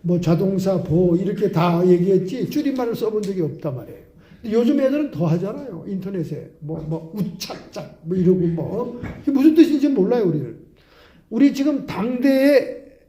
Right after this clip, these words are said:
세대 간에도 언어의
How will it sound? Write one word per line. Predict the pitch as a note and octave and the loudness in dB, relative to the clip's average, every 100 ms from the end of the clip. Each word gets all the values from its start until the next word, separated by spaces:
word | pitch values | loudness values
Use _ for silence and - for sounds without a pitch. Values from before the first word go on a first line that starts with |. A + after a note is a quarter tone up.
| _ | _
세대 | - - A#3 C4 B3+ | -16 -4 -2 0 0
간에도 | A#3+ A#3 A#3 C4 C#4+ G3+ - - - _ _ _ _ - | 0 2 0 0 -2 -2 -4 -16 -20 _ _ _ _ 2
언어의 | A3 A#3 A#3+ A#3+ A3+ F#3 - | 4 6 6 6 6 2 -6